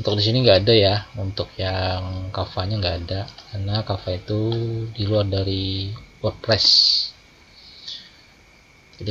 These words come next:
kita ngambilnya di websitenya Cocoblock. Nah, ini kita choose file.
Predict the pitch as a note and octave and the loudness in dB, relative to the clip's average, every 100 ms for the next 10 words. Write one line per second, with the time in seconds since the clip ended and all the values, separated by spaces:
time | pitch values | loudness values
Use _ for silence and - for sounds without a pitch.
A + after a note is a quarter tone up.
0 | A2 A2 G#2+ G2+ G2 G#2+ G2 G2 G2 F#2+ | -2 0 0 0 0 0 0 0 0 -2
1 | F#2+ F#2 - G2 - G2 F#2 F#2 F#2 F#2 | -2 -2 0 -2 -2 -8 -6 -4 -4 -4
2 | F#2 F#2 G2+ - F#2 F2+ - - - - | -6 -8 -10 -8 -4 -4 -6 -16 -18 -18
3 | - - - - _ _ _ _ - - | -20 -20 -20 -20 _ _ _ _ -20 -12
4 | F2+ G2 G2 F#2+ F2+ F2+ F#2 F#2 F#2 F#2+ | -6 -4 -2 -2 -2 -4 -6 -6 -8 -10
5 | - - - - F#2+ A2 C#3+ | -8 -4 -2 0 0 0 -2